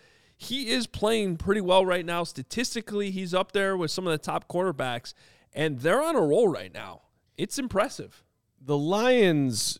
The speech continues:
Speaker 2: should be at least, at bare minimum, seven and six, if not eight and five. Uh, you, they, they've had incredibly tough losses to, to the Eagles, best team in the N F C.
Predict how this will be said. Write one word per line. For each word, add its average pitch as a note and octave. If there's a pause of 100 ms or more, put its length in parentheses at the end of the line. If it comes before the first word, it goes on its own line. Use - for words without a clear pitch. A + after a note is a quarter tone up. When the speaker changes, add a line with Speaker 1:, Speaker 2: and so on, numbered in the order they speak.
(140)
Speaker 2:
should B2+
be C3
at B2
least, C3+
at A#2+
bare E3+
minimum, C3+
seven A2
and G#2
six, -
if G#2
not B2
eight A#2+
and G#2
five. F#2+ (480)
Uh, G#2 (120)
you, C#3
they, C#3+
they've D3
had B2
incredibly C#3
tough C3
losses A2+
to, - (160)
to A#2+
the A#2+
Eagles, D3
best A2+
team A2+
in G#2+
the G#2+
N G#2+
F G2
C. G#2+